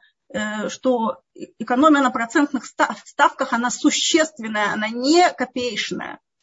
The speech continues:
она существенная, она может быть существенная. Вот.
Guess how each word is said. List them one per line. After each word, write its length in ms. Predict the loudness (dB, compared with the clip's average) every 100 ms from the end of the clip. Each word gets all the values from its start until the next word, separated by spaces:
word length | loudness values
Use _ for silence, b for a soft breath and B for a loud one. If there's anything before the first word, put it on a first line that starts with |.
| _ _
она 520 | -4 0 4 4 4 -2
существенная, 880 | _ -12 -6 0 0 0 -6 -6 -10 -8
она 180 | -6 -2
может 320 | 0 0 -2
быть 140 | -6
существенная. 680 | -8 -10 -12 -12 -16 -16 -18 _ _ _ _ _ _
Вот. 360 | -6 -2 -2